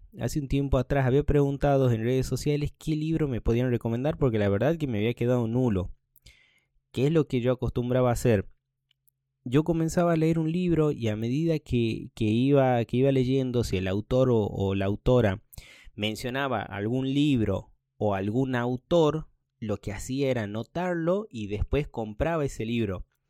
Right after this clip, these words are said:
Pero ha llegado un momento en donde no tenía ningún libro para comprar. Es decir, que no había anotado nada, no tenía idea. Entonces pregunto en redes sociales qué libro me pueden recomendar. Me recomendaron un par que ya había leído,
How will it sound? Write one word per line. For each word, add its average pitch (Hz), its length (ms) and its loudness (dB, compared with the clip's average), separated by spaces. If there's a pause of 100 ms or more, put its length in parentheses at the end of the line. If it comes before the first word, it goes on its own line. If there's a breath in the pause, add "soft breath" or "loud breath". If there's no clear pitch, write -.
(340 loud breath)
Pero 160 140 2
ha 170 40 0
llegado 233 280 -2
un 247 80 -8
momento 226 680 -6
en 135 180 -6
donde 127 240 -6
no 160 140 -6
tenía 175 380 -6
ningún 156 460 -6
libro 160 320 -2
para 113 180 -4
comprar. 110 560 -2 (340)
Es 127 100 0
decir, 143 360 -2
que 120 100 -8
no 117 100 -6
había 131 220 -2
anotado 127 400 -2
nada, 160 380 -4
no 156 100 -6
tenía 170 220 -8
idea. 247 340 -6
Entonces 220 380 -8
pregunto 180 400 -6
en 170 60 -6
redes 175 180 -6
sociales 175 420 -4
qué 175 160 -6
libro 180 300 -8
me 135 100 -10
pueden 135 280 -4
recomendar. 113 640 -2 (420 soft breath)
Me 143 120 2
recomendaron 185 600 2
un 143 120 -4
par 180 340 2
que 117 200 0
ya 135 420 6
había 139 240 4
leído, 165 480 2